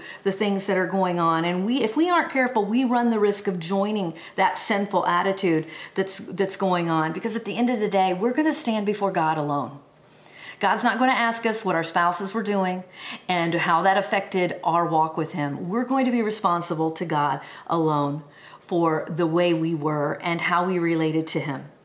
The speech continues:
We can love our spouses without fixing everything. If God can love us unconditionally, we can love our spouses unconditionally, even when they're having a bad day. It's not our job to fix them.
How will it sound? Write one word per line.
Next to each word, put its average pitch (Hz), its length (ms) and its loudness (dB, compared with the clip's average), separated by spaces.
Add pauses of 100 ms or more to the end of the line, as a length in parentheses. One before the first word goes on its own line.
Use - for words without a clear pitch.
(760)
We 254 120 2
can 311 240 2
love 269 160 2
our 247 120 2
spouses 180 680 0 (140)
without 208 420 0
fixing 175 380 -2
everything. 151 480 -6 (960)
If 180 160 -4
God 220 340 2
can 240 200 2
love 170 220 0
us 202 240 0
unconditionally, 262 800 2
we 208 160 0
can 254 240 2
love 202 180 2
our 160 140 2
spouses 247 720 0
unconditionally, 220 920 0 (440)
even 254 300 2
when 208 140 2
they're 190 100 2
having 180 360 0
a 156 40 -2
bad 151 300 0
day. 135 280 -10 (580)
It's - 200 -8
not 196 260 2
our 190 120 2
job 175 300 2
to 175 80 0
fix 190 300 -6
them. 320 240 0